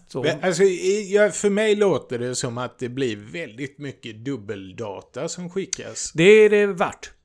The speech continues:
Speaker 2: Det är värt det?
Speaker 1: Ja.
Speaker 2: Ja.
Speaker 1: För att nackdelen, eller, eh, den är, liksom, i en perfekt värld så har du inte dubbeldata. I en perfekt värld så ser du till att återanvända en klass på alla ställen som har samma utseende. Problemet är att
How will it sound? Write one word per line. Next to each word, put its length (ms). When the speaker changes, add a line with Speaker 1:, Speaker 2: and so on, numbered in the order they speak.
Speaker 2:
Det 100
är 40
värt 340
det? 80
Speaker 1:
Ja. 280
Speaker 2:
Ja. 260
Speaker 1:
För 280
att 200
nackdelen, 720
eller, 800
eh, 60
den 140
är, 460
liksom, 220
i 200
en 140
perfekt 440
värld 280
så 100
har 180
du 80
inte 180
dubbeldata. 460
I 40
en 60
perfekt 340
värld 320
så 120
ser 160
du 80
till 160
att 140
återanvända 540
en 80
klass 480
på 120
alla 140
ställen 280
som 180
har 340
samma 340
utseende. 500
Problemet 480
är 100
att 160